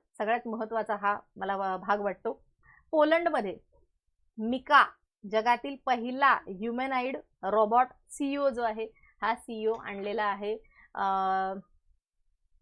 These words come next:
हॅन्सन रोबोटिक्स आणि डिक्टाटोर नावाची कंपनी आहे पोलंडची, तर या कंपनीने जगातला पहिला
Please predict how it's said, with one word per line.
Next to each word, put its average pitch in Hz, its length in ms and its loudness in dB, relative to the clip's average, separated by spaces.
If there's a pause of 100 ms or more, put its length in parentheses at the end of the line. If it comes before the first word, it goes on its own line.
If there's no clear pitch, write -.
(2500)
हॅन्सन 302 540 2 (260)
रोबोटिक्स 262 720 2
आणि 240 240 0
डिक्टाटोर 262 600 2
नावाची 220 420 -4
कंपनी 226 420 -4
आहे 233 180 -6
पोलंडची, 240 760 -4 (400)
तर 240 80 -2
या 247 260 2
कंपनीने 233 680 -4 (340)
जगातला 247 420 2
पहिला 247 540 2